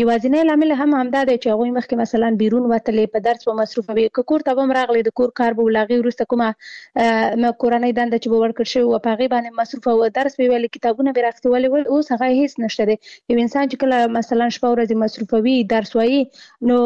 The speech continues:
کله چې یو دفعي هغه بې دندې شي، بې کاره شي، بې وظیفې شي او یا بې تعلیمه شي، هغه، آه، یعنې سل په سله د رواني ناروغیو باندې اخته کېږي او هغه ورسره مخ کېږي. دغه اوس ډېری افغان نجونې هغوی له ښوونځیو پاتې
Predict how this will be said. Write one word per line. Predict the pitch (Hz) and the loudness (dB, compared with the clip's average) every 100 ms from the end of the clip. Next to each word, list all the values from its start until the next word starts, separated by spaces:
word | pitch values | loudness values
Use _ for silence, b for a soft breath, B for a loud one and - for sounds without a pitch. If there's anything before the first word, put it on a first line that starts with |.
| 240 | 0
کله | 294 285 | 0 -2
چې | 269 | 0
یو | 262 247 | 0 2
دفعي | 214 240 269 339 | 0 0 0 2
هغه | 311 247 285 285 247 208 | 0 0 0 0 -2 -2
بې | 233 214 | -2 0
دندې | 294 294 269 - | 0 0 -4 -4
شي، | 247 | -4
بې | 233 233 | -2 -2
کاره | 254 262 254 | 0 0 -2
شي، | 254 | -2
بې | 220 226 | -2 0
وظیفې | 226 220 240 269 - | 0 -2 0 0 0
شي | 240 226 233 | -2 -2 -2
او | 233 | 0
یا | 277 285 277 233 | 2 2 0 -2
بې | 233 | -4
تعلیمه | 247 240 320 320 | -2 0 0 0
شي، | - 233 | 0 -2
هغه، | 214 220 269 254 226 233 | 0 0 0 0 0 0
آه، | 220 214 214 214 | 2 2 0 0
یعنې | 226 277 - | 0 0 0
سل | 240 240 | -4 -4
په | - | -2
سله | 320 277 220 | 0 0 0
د | 247 240 220 233 233 | 0 2 2 2 2
رواني | 220 233 254 | 0 2 2
ناروغیو | 233 220 233 247 220 | 2 0 0 0 0
باندې | 220 214 | 0 -2
اخته | - 208 - | -2 -4 0
کېږي | 302 254 214 | 0 2 2
او | 208 | 0
هغه | 220 | 0
ورسره | 220 - 208 208 | -2 -2 -4 -4
مخ | - | -4
کېږي. | 269 247 220 - | -2 0 -2 -2
دغه | 226 220 | -2 0
اوس | 247 269 220 | 0 0 0
ډېری | 233 254 254 233 | 0 2 2 -2
افغان | - 247 240 | -2 -2 -2
نجونې | 220 254 240 | -2 -2 -2
هغوی | 208 247 233 | 0 0 0
له | |
ښوونځیو | - 226 240 233 226 | -2 -2 0 0 0
پاتې | 220 | -4